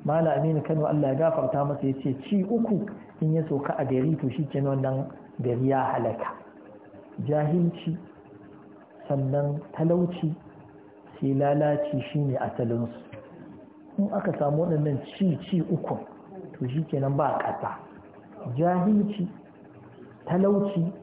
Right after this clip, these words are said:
to sai lalaci. Lalaci kuma shi yake haifar da jahilci ya haifar da talauci. Ko ba ku yadda ba? In akwai lalaci to za a samu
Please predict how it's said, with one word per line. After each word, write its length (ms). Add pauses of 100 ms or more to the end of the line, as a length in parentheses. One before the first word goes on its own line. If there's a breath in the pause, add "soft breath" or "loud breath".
(500)
to 120 (120)
sai 120
lalaci. 680 (340)
Lalaci 540 (100)
kuma 140
shi 220
yake 180
haifar 380
da 80
jahilci 580
ya 80
haifar 300
da 80
talauci. 540 (840)
Ko 120
ba 160
ku 60
yadda 220
ba? 160 (1000)
In 180
akwai 300
lalaci 680
to 140
za 140
a 120
samu 220